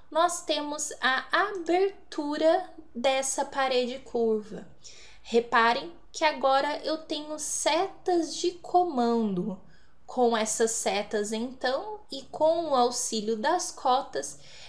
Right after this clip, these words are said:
eu posso ajustar esse retângulo. Então, basta eu subir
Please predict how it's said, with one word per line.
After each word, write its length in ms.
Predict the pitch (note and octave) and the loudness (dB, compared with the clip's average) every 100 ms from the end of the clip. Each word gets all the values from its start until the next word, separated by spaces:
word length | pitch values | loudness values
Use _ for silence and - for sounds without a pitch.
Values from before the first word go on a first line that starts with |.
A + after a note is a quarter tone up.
| - | -2
eu 200 | C#4+ C#4+ | -2 2
posso 520 | C#4 B3+ - B3 - - | 0 0 0 -2 0 4
ajustar 1400 | D4 E4 D#4 B3+ C4+ D#4 D#4 - - - B3 C4 C#4 - | 6 6 4 -2 -6 -6 -4 -8 -2 6 6 6 2 -6
esse 500 | - B3+ B3+ - C4+ | -2 0 0 0 -6
retângulo. 960 | B3 C#4 C4+ C4 A#3+ B3+ A#3+ F#3 E3+ F3 - - - - F#3+ | -2 -2 0 2 2 2 0 -2 -2 -6 -12 -20 -20 -12 -8
Então, 640 | G3 F3+ G#3+ A3 C4+ B3+ | -6 -4 0 0 0 -2
basta 720 | A3 C4 E4 E4+ - - A3+ | 0 2 2 0 -4 -2 0
eu 160 | G3+ G3+ | 0 -2
subir 920 | - - G#3 F#3+ G#3+ A#3+ C#4+ D#4 | -6 -8 -6 -6 -6 -6 -6 -8